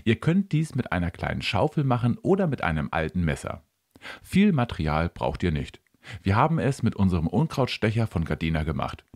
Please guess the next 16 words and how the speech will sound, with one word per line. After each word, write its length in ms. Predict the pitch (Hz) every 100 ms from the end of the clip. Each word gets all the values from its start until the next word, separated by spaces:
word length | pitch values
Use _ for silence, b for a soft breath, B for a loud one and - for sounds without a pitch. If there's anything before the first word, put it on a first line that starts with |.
| -
die 60 |
bequeme 440 | 175 - 82 76 69
Variante. 520 | 55 60 50 - - _ _ B B 113
Wir 160 | 92 85
haben 280 | 101 139 127
je 180 | 143
Probe 400 | 202 - 139 139
etwas 300 | - - 82
Erde 320 | - 85 - -
abgestrichen 840 | - 160 139 - 127 - 131 -
und 180 | - 190
in 160 | 143 -
einem 300 | 98 82 78
kleinen 340 | - 57 62
Topf 280 | - 92 -
gesammelt. 540 | 95 80 71 69 -